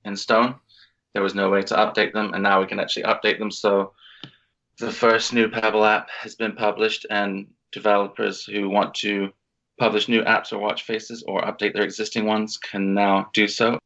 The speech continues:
One thing that's always been there, um, but just hasn't received a lot of attention is the mobile apps. Uh, with R W S, we had a firm deadline. It was, we had to do it before Fitbit turned the servers off.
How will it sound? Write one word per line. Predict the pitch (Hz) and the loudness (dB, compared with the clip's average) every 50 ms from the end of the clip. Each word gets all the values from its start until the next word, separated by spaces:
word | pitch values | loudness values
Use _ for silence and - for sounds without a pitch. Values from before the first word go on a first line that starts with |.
| _ _ | _ _
One | - 117 110 117 117 | 2 2 4 2 2
thing | 117 127 113 113 110 107 | 0 0 0 0 0 -2
that's | 107 104 - - | -4 -4 -6 -4
always | - 110 113 110 110 107 107 - | 0 4 6 6 6 4 2 -4
been | - _ - 113 110 110 110 | -10 _ -2 0 0 2 2
there, | 110 110 110 110 107 107 107 - - _ _ _ _ | 4 4 4 4 4 2 -2 -6 -16 _ _ _ _
um, | 101 98 98 98 95 98 101 98 98 98 _ _ _ _ _ _ | -6 -4 -4 -4 -4 -6 -6 -8 -10 -12 _ _ _ _ _ _
but | - 110 104 | -2 -2 0
just | - 110 104 - | -2 -6 -10 -6
hasn't | - 117 107 101 107 95 | -4 -4 -2 -2 -4 -8
received | 107 107 - - 110 104 98 101 | -10 -8 -4 -2 -2 -2 0 -2
a | 107 | 0
lot | 101 104 107 104 | 2 4 4 4
of | 101 | 2
attention | 101 101 - 110 104 104 - - 117 - | -2 -2 -2 -4 -2 -2 -4 -6 -6 -2
is | - 110 107 - | -2 -2 0 0
the | 113 | -2
mobile | 107 104 107 107 101 101 - - | 2 4 4 4 4 2 0 2
apps. | 107 123 - - - - - - _ _ _ _ _ _ _ _ - | 0 0 0 -4 -8 -16 -18 -20 _ _ _ _ _ _ _ _ -10
Uh, | 104 98 95 95 95 95 - | -8 -4 -4 -2 -2 -4 -2
with | 92 110 113 - | -2 -2 0 2
R | 123 127 | 4 4
W | 131 127 120 113 113 107 107 113 | 4 4 2 0 0 2 2 2
S, | 117 - - | 0 0 -6
we | 113 | -8
had | 113 107 98 95 | -6 -6 -6 -6
a | |
firm | - - - 120 113 110 107 | -8 -4 -2 -2 0 0 -2
deadline. | 107 107 104 104 110 117 123 127 117 | -2 -2 -2 0 0 0 0 0 -2
It | 104 - - | -4 -6 -6
was, | 98 110 101 95 - - _ _ _ _ _ _ _ _ _ - _ | -6 -6 -6 -6 -12 -18 _ _ _ _ _ _ _ _ _ -20 _
we | - 101 95 | -10 -10 -2
had | 90 104 104 101 | 0 0 0 0
to | 101 | 0
do | 92 107 107 | 2 4 4
it | - | 4
before | - 92 - 110 107 104 | 2 -2 -2 -2 -2 0
Fitbit | - - - - 107 104 - - | 0 -4 -2 0 0 0 0 -2
turned | - - 110 104 | -2 -2 -2 -2
the | 98 | -4
servers | 95 - - 104 107 107 107 123 117 135 | -6 -4 0 0 0 0 -2 -6 -2 0
off. | 139 - 123 - - | 0 0 0 -2 -6